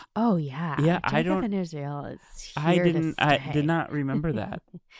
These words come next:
Speaker 1: We'll have to get him in. Um, but yeah, Jacob Ben Israel, it, it's, yes, the Celibacy Club, she has to, Rachel has to partner with him.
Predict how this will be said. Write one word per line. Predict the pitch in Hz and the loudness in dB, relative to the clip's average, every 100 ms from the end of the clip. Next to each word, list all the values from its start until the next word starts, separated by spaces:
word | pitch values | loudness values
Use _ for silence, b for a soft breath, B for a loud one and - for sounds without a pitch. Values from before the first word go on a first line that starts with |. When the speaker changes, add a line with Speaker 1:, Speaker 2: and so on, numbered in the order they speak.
| B - | B -10
Speaker 1:
We'll | 196 | -8
have | 165 | -8
to | |
get | 175 156 | -10 -10
him | 151 139 | -10 -10
in. | 143 156 - | -10 -12 -6
Um, | 180 160 151 151 151 - _ - b b b b | -2 0 -2 -4 -6 -10 _ -16 b b b b
but | 175 185 170 147 | -2 2 2 -2
yeah, | 202 175 135 | -2 -2 -2
Jacob | 202 226 247 | -2 0 0
Ben | 247 | -2
Israel, | 233 208 208 185 180 170 165 - | -4 -2 0 2 4 4 2 -2
it, | 180 170 | -6 -6
it's, | 190 190 - - _ | -6 -6 -6 -20 _
yes, | 208 185 - - - _ _ | -8 -6 -6 -12 -18 _ _
the | 190 | -4
Celibacy | 226 220 208 202 220 | 0 0 -2 -8 -8
Club, | 202 185 180 | -4 -2 -2
she | - | -4
has | 175 165 - | -4 -4 -8
to, | 110 - | -10 -2
Rachel | 170 - 165 | -4 -4 -10
has | - | -12
to | |
partner | - 151 165 151 | -10 -10 -8 -6
with | 151 147 | -6 -6
him. | 143 139 156 | -6 -6 -8